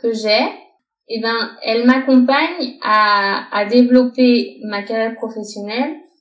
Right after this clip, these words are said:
dans une direction qui est juste. Parce que finalement, quand je mettais la spiritualité de côté ou je la laissais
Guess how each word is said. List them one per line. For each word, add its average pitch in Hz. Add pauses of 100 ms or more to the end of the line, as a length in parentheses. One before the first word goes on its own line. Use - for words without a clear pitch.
(720)
dans 220
une 226
direction 226
qui 247
est 202
juste. 196 (300)
Parce 208
que 226
finalement, 247 (880)
quand 220
je 202
mettais 247
la 277
spiritualité 240
de 214
côté 226
ou 233
je 196
la 185
laissais 226